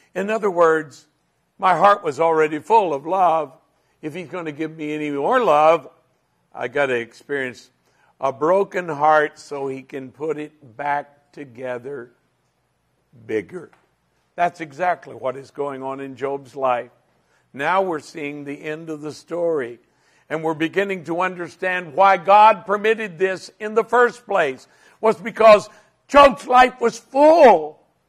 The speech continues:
and the only way that God can give him more, he has to take the fence down so he can put it back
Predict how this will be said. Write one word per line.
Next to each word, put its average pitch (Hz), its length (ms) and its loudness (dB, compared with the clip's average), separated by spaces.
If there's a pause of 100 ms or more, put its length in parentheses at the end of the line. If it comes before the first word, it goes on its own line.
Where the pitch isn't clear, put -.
(240)
and 147 180 -14
the 151 120 -2
only 240 300 -2
way 240 240 4
that 196 200 -2
God 208 380 6
can 202 180 -4
give 196 180 -2
him 208 140 -6
more, 208 600 2 (540)
he 139 200 -12
has 151 380 -4
to 165 160 -14
take 185 440 -6
the 180 120 -6
fence 185 460 -10
down 165 680 -2 (440)
so 156 320 -6
he 135 140 -8
can 139 260 -14
put 165 280 -6
it 127 420 -16
back 135 460 -4